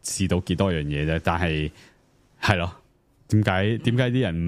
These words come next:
唔利用佢咧？即係我，我喺節目前講好重要一樣嘢就係，喂，而家個個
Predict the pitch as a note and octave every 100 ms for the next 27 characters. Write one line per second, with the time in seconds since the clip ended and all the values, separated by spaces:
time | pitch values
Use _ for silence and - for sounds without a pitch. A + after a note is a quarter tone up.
0 | F2 F#2+ F2+ F2+ F2 E2+ F#2 G#2+ A2 -
1 | - D3 - - - - B2 C#3 F3 D#3+
2 | A#2+ - - E2+ E2+ - F#2 D#3 - -
3 | A#2 C#3 F#2+ F#2+ G#2+ A#2 F2 E2+ D#2+ E2+
4 | E2+ D#2+ D2 - - D3 - G2+ C3+ -
5 | C3+ A#2+ A2+